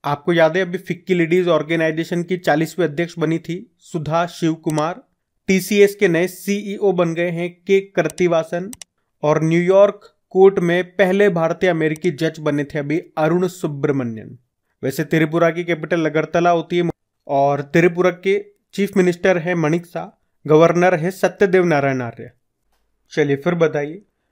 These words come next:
अभी हाल ही में किसे एयू स्मॉल फाइनेंस बैंक के एमडी सीईओ के रूप में नियुक्त किया गया? तो आंसर होगा संजय अग्रवाल। तो अभी आरबीआई ने संजय अग्रवाल को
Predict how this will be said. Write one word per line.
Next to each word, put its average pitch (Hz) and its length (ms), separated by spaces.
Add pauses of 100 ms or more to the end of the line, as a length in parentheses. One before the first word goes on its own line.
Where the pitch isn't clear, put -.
(100)
अभी 160 200
हाल 175 220
ही 190 60
में 202 160
किसे 196 340 (340)
एयू 190 420
स्मॉल 196 340
फाइनेंस 180 420
बैंक 165 220
के 180 80
एमडी 151 240
सीईओ 165 220
के 170 140
रूप 165 180
में 175 60
नियुक्त 170 260
किया 160 240
गया? 160 180
तो - 400
आंसर 160 280
होगा 151 180
संजय 143 320
अग्रवाल। 123 460 (600)
तो 165 60
अभी 165 200
आरबीआई 180 580
ने 180 120 (220)
संजय 180 440 (140)
अग्रवाल 170 460
को 131 260